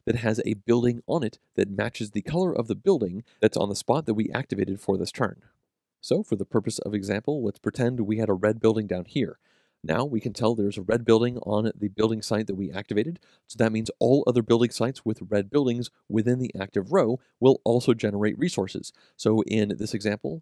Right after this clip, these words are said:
we would generate a teal, and if, for instance, this upgrade was right over there, then that would actually generate us two teal, even though this is the building site tile that we are activating this turn. This means it's quite advantageous to have many buildings within a given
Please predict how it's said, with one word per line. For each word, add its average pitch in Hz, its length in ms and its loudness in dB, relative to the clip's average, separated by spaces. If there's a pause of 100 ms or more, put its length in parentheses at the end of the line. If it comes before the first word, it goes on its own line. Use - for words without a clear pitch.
we 120 80 0
would 120 140 2
generate 107 380 0 (100)
a 98 120 -4
teal, 135 440 0 (300)
and 104 240 0
if, 110 260 0
for - 160 -2
instance, 104 380 -6 (160)
this 92 300 -8
upgrade 110 400 0
was 98 260 -4
right 95 240 -2
over 92 160 -2
there, 185 260 0 (240)
then 175 140 2
that 131 160 0
would 120 80 2
actually 123 300 2
generate 107 360 0
us 98 160 -2
two - 180 0
teal, 104 320 0 (220)
even 110 220 2
though 101 160 4
this 170 280 2
is 113 200 0
the 110 100 2
building 147 320 2
site 104 240 -2
tile 101 240 -6
that 98 120 -4
we 107 120 0
are - 160 -2
activating 90 460 -6
this 95 140 -12
turn. 87 260 -10 (800)
This - 160 -4
means 110 200 2
it's - 100 -4
quite 107 260 4
advantageous 104 640 0
to 123 100 -6
have 101 140 -4 (100)
many 101 340 -2
buildings 117 460 2
within 104 480 -2
a 98 120 -6
given 110 400 2